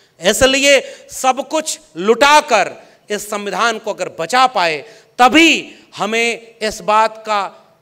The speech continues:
मौका है कि हम फूले अम्बेडकर पेरियार का नाम भी अपने जबान से लें। वरना जय भीम वो भी बोल रहे हैं जो उनकी शरण में खड़े होकर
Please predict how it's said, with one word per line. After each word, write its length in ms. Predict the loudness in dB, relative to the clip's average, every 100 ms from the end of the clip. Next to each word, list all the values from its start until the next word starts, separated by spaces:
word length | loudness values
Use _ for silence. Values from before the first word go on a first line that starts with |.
| -8
मौका 440 | 0 0 2 0
है 140 | 0 -2
कि 120 | -8
हम 100 | -12 -12
फूले 200 | -10 -10
अम्बेडकर 380 | -10 -12 -12 -14
पेरियार 400 | -14 -12 -10 -10
का 140 | -12
नाम 340 | -14 -12 -12 -12
भी 80 |
अपने 220 | -14 -14 -16
जबान 380 | -14 -14 -16
से 200 | -18 -20
लें। 160 | -20 -20 _ _ _ -10
वरना 640 | -4 -4 -2 -2 -2 -6 -20 _ _ -20
जय 320 | -4 -2 -2
भीम 260 | -2 -4 0
वो 220 | 4 6
भी 140 | 6
बोल 240 | 6 4 4
रहे 220 | 2 2
हैं 220 | 0 -2 -6 -20 _
जो 160 | -4
उनकी 420 | 0 0 -2 -2 -6
शरण 340 | -2 -2 -2
में 140 | -6 -6
खड़े 200 | -2 0
होकर 380 | 0 4 2